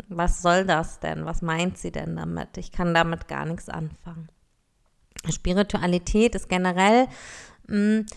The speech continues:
so ein Begriff, wo viele erstmal zurückzucken und erstmal nicht so richtig was mit anfangen können oder,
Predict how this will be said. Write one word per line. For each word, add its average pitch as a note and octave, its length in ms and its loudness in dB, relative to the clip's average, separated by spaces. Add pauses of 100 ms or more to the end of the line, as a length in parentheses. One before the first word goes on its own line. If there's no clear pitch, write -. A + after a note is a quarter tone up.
(140)
so G3+ 140 -4
ein G3 120 0
Begriff, A#3+ 520 0
wo G#3+ 80 2
viele A#3 600 4
erstmal F#3+ 1600 4 (240)
zurückzucken A3 1400 0
und F#3+ 340 0
erstmal G3 380 0
nicht G3 180 2
so - 60 2
richtig G#3 380 -4
was F#3 160 0
mit F#3 180 -4
anfangen G3 540 -2
können F#3+ 560 0
oder, F#3 680 2